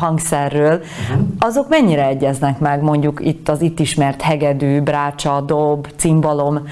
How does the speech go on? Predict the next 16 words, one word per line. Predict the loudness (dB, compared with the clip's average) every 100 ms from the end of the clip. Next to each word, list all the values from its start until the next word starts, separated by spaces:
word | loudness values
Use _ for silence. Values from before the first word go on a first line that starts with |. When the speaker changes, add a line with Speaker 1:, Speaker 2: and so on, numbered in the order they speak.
| -16 -6
Speaker 1:
hogy | -4
csak | 0 0
néhányat | 2 0 0 0
említsek? | 0 0 -2 2 4
Speaker 2:
A | 4
dobot | 4 2
úgy | 0 0
hívják, | 0 0 0
a | -2
dep. | -2 -6 -10 -12 -16 -20 -20 -20 _ _ -2
Dob, | 0 0 -2
dep. | -4 -4 -12 -18 -20 -20 -20 -20 -20 -20 -2
A | 0 2 2 0 -2 -4 -8 -12 -14 -16 -18 -20 -20 -20 -20 -16 -16 -12
fúvós | 0 4 4 4 0
hangszerek, | -2 -4 -2 0 -2 0
ö, | 0 2 2